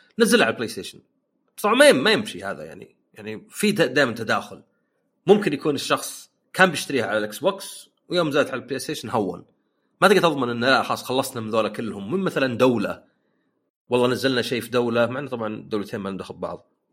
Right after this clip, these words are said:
فيرجع لأنه خاصة مع يعني عدم زيادة أرقام جيم باس، مع إن مايكروسوفت الحين تحاول يعني، آه، تنزل، أو مو بتحاول، الحين بتنزل أربع ألعاب على الجهة الثانية،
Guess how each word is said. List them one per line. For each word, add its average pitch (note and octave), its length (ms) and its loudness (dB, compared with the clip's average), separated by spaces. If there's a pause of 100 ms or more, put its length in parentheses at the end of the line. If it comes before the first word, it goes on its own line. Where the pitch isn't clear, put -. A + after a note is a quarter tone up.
(560)
فيرجع E3+ 1400 4
لأنه E3 580 2 (960)
خاصة - 640 2 (580)
مع C#3 380 2 (840)
يعني A#2 160 0
عدم C#3+ 260 2
زيادة A2+ 360 2
أرقام A2 280 0
جيم B2 220 0
باس، G#2 420 -2 (1200)
مع D3 100 4
إن D#3+ 100 6
مايكروسوفت C#3 360 2
الحين A#2 160 -6
تحاول A2+ 440 4
يعني، G2+ 460 -6 (520)
آه، G#2+ 100 0
تنزل، G#2+ 600 0
أو G2+ 160 -2
مو F3+ 100 0
بتحاول، G2 380 -2
الحين G#2 180 -8
بتنزل A#2 220 0
أربع G#2 200 0
ألعاب G2+ 220 -2
على G2 80 -6
الجهة G2+ 140 -8
الثانية، B2 440 -6